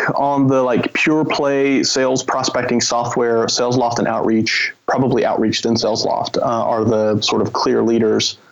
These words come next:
But then over in sort of an area where we play, um, Lead Genius and Zen Prospect are more closely aligned with, with the opportunity that we see,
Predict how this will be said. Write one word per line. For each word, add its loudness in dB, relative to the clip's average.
But -2
then 2
over 2
in 2
sort 0
of 2
an 2
area 2
where 2
we 2
play, 0
um, 0
Lead 4
Genius 0
and 2
Zen 0
Prospect -2
are 0
more 0
closely 0
aligned 0
with, 0
with 2
the 2
opportunity 0
that 2
we 4
see, 0